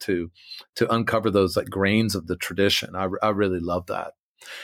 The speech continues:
And it helps, you know, I, I wanted to ask you about the title and subtitle. And, you know, you, you know,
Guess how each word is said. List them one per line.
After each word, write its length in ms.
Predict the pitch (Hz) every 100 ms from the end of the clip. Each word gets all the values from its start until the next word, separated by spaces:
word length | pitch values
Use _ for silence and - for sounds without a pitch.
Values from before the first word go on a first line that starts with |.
| -
And 100 | 165
it 120 | 165
helps, 420 | 135 302 - - -
you 140 | 139 123
know, 180 | 104 117
I, 120 | 127
I 240 | 131 131
wanted 300 | 120 135 127
to 80 | 113
ask 220 | 127 -
you 60 | 120
about 220 | 107 95
the 260 | 101 98 -
title 320 | - 123 104
and 140 | 95
subtitle. 720 | - 139 185 - 92 90 90 - - - - _
And, 100 | 123
you 120 | 107 101
know, 80 |
you, 320 | 101 101 98 - _ _
you 100 | 123
know, 220 | 101 104